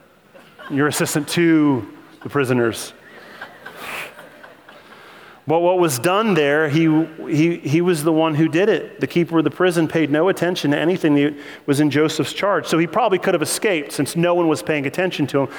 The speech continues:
but he didn't take advantage of that. Why? Because the Lord was with him.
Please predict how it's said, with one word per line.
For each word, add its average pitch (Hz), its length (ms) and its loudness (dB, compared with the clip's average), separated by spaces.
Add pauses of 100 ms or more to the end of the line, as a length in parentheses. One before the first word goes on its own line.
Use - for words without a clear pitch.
(160)
but 156 120 0
he 160 80 4
didn't 151 80 -4
take 139 160 0
advantage 156 340 -2
of 127 120 -2
that. 117 240 -2 (260)
Why? 165 460 0
Because 135 260 -2
the 143 80 2
Lord 131 200 2
was 120 160 -2
with 151 160 -2
him. 107 220 -8